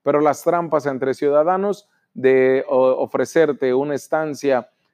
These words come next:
eh, por diferentes vías o por medio de plataformas electrónicas, pues han también generado un enojo por parte de una, de un sector de la ciudadanía.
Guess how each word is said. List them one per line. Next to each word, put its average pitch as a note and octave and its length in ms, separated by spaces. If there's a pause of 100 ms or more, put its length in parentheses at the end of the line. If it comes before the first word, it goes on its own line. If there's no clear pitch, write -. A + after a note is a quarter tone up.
(220)
eh, B2 160
por B2 300
diferentes C3 520
vías C#3 360
o A2+ 800
por B2 120
medio C#3+ 220
de A#2+ 140
plataformas C3 640
electrónicas, A#3 920 (400)
pues A#2+ 300
han C3+ 260
también C3+ 720
generado D#3 680 (340)
un C#3+ 400
enojo D#3 560
por A2 180
parte C3 380
de B2+ 80
una, C3 720
de B2 120
un C#3 80
sector A#2+ 360
de A2+ 80
la G2 80
ciudadanía. E2+ 520